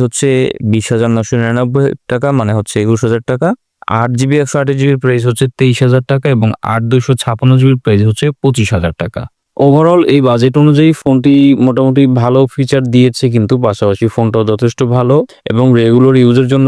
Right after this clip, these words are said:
কিন্তু ফোনটা অবশ্যই রিকমেন্ডেবল একটা ফোন। But হচ্ছে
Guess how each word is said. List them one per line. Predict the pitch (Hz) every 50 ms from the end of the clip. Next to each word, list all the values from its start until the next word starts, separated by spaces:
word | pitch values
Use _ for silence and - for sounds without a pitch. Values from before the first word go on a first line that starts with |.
| 135 135
কিন্তু | 135 131 123 151 143
ফোনটা | - 127 113 101 110 107 107 110 - - - _ - 98 110
অবশ্যই | 113 127 131 - - - - 151 147 147 143 143 165 - - _ - 120 131
রিকমেন্ডেবল | 113 110 123 123 123 127 127 120 120 120 123 120 117
একটা | - 123
ফোন। | 113 - 135 135 170 254 - _ _ _ - 113
But | 113 117 127 127
হচ্ছে | 123 - -